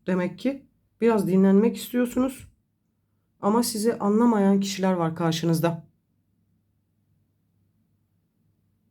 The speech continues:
Cepten yemeye de başlamışsınız artık. Kenardan,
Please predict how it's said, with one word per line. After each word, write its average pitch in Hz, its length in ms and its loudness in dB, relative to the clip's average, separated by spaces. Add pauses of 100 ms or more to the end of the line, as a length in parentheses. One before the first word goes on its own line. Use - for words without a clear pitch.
(1500)
Cepten 214 440 0
yemeye 240 420 0
de 254 100 0
başlamışsınız 202 760 -2
artık. 170 280 -6
Kenardan, 180 600 -2